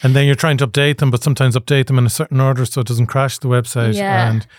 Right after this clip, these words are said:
Speaker 1: like, it, it was great when that really was what existed,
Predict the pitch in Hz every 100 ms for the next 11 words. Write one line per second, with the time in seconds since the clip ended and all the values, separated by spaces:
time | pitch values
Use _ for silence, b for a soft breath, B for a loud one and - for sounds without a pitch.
0 | B - 143 - - - 185 175 151 113
1 | 139 147 160 160 - - 135 131 123 131
2 | 135 - 123 127 123 120 123 123 113 123
3 | 123 - 123 104 131 117 - 107